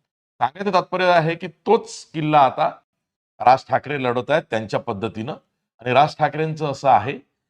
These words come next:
की मराठीला कमी लेखून, मग इंग्रजी असेल, हिंदी असेल किंवा इतर कोणतीही भाषा असेल, एवढंच नाही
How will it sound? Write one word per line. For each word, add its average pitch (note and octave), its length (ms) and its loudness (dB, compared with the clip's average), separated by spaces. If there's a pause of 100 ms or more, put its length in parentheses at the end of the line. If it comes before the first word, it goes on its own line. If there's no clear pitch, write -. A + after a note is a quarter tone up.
(160)
की C#3 60 -14
मराठीला D#3 920 2 (440)
कमी D3 320 -2
लेखून, C3 420 -2 (720)
मग B2 100 -2
इंग्रजी C3+ 460 0
असेल, D#3 280 -2
हिंदी C3+ 280 -4
असेल C#3+ 300 -4
किंवा D3 140 -6
इतर C#3 260 -4
कोणतीही C3+ 440 -8
भाषा C3 300 0
असेल, F#2 320 -4 (480)
एवढंच D#3 400 0
नाही D3+ 400 0